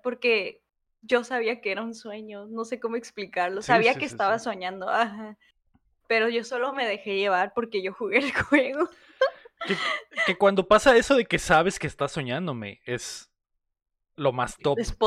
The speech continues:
Speaker 1: poder,
Speaker 2: por-,
Speaker 1: poder absoluto.
Speaker 2: porque es poder absoluto. Básicamente sabes que tienes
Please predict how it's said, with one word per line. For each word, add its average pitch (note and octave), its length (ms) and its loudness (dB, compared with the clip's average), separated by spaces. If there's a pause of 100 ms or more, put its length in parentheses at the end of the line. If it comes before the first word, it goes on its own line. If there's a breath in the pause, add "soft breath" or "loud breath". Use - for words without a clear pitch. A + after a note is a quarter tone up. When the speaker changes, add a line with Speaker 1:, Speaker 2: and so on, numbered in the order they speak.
Speaker 1:
poder, G3+ 280 2
Speaker 2:
por-, C3 140 2
Speaker 1:
poder F#3+ 300 4
absoluto. F#3+ 520 -2
Speaker 2:
porque - 220 -2
es A#3 80 -10
poder C3+ 380 4
absoluto. B2+ 480 -4
Básicamente D3 560 2
sabes C#3+ 460 0
que - 80 -10
tienes C3+ 600 -6